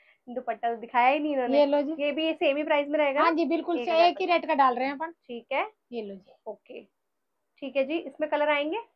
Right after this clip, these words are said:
Speaker 2: इसके कलर चार ही हैं ये रहे।
Speaker 1: ओके, चार color है जी।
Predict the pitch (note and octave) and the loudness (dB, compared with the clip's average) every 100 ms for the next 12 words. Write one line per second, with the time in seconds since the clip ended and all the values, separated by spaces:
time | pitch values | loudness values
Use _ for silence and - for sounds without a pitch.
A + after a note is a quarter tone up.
0 | _ C#4 - F4+ E4+ D#4+ D4 D4 A#3 A#3 | _ -16 -6 -2 2 2 2 2 0 0
1 | B3+ E4+ F#4 E4 G#4+ - A3+ G#3 - C4+ | -2 -2 -2 -2 -4 -8 -10 -10 -4 -2
2 | F#4 - - _ - C#4+ D4 D#4+ D#4+ D#4 | -2 -4 -20 _ 8 10 10 8 6 6
3 | D4 | 4